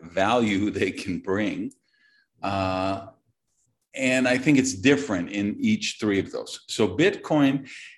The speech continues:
is a cryptocurrency. It is meant to replace fiat currency or government currencies, dollars, pesos, pounds, rubles, any of those things.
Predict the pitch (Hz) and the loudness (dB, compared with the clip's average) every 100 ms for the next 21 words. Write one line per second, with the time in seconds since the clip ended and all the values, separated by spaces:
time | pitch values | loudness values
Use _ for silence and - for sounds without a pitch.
0 | _ 131 135 127 - 117 120 110 - - | _ 6 6 6 -2 2 2 0 -6 -4
1 | 110 139 - - 139 147 143 - - - | 6 6 4 0 2 2 0 -6 -12 -4
2 | 123 127 90 71 - - - 101 104 113 | 0 2 0 -6 -10 -12 -6 0 4 4
3 | 107 95 98 104 104 - 110 110 110 - | 2 0 0 0 -2 -2 0 0 0 -2
4 | 87 92 - - - _ _ - - 202 | -4 -4 -6 -12 -18 _ _ -20 -2 2
5 | 180 82 80 - - 87 73 - 82 90 | 4 4 0 -6 -6 -4 -4 -6 -4 -2
6 | 95 123 120 107 92 80 - 78 69 - | 2 4 6 4 0 -4 -10 -10 -8 -10
7 | - 65 - - - 95 104 95 95 - | -10 -10 -12 -12 -2 0 0 -2 -4 -4
8 | 104 104 - 98 90 - 95 95 101 101 | -2 -2 -2 -2 -4 -8 -2 0 0 -2
9 | 90 92 104 95 98 98 92 98 95 92 | -4 0 0 2 0 0 -2 -2 -2 -2
10 | 85 92 87 - 87 90 - | -4 -6 -6 -6 -8 -8 -10